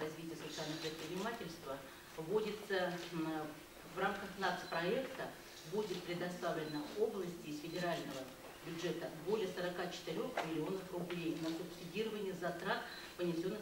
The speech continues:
социальными предпринимателями, в размере до полутора миллионов, при условии вложения собственных средств не менее пятнадцати процентов от общей суммы. Сегодня в этой программе готовится нормативная база,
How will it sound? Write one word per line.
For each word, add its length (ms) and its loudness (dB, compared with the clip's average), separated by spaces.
социальными 500 2
предпринимателями, 880 -2
в 40 -4
размере 560 2
до 80 6
полутора 580 -2
миллионов, 480 0
при 120 6
условии 300 4
вложения 480 2
собственных 420 -4
средств 280 0
не 100 0
менее 220 2
пятнадцати 440 -2
процентов 480 -4
от 80 -4
общей 240 -4
суммы. 240 -2
Сегодня 500 4
в 40 -4
этой 180 2
программе 500 2
готовится 440 -2
нормативная 600 -2
база, 380 2